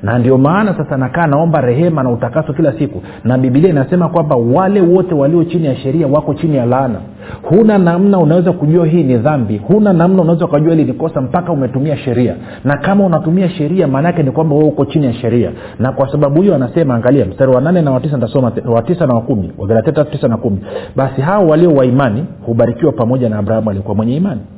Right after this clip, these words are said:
Kumi. "Kwa maana wale wote walio wa matendo ya sheria wako chini ya laana."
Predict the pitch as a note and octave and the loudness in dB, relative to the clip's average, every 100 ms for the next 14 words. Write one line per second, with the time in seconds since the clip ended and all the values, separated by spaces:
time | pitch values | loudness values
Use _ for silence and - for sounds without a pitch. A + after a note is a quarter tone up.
0 | - - - B2+ F2 - - - - - | -20 -6 -2 0 -2 -6 -14 -18 -20 -4
1 | B2 C3+ D3 F#3+ F#3 C#3+ F3 G#3 G3 G3 | 0 2 2 2 2 2 2 2 2 2
2 | G3 E3+ C#3+ D#3 F#3 C#3 C3+ F3+ F3 B2+ | 2 0 2 4 2 2 0 0 0 0
3 | C#3 D#3 D3+ B2+ B2+ C3+ B2+ C3+ D3+ F#3 | 0 2 2 0 -2 -4 -4 -4 -4 -4
4 | D#3+ | -6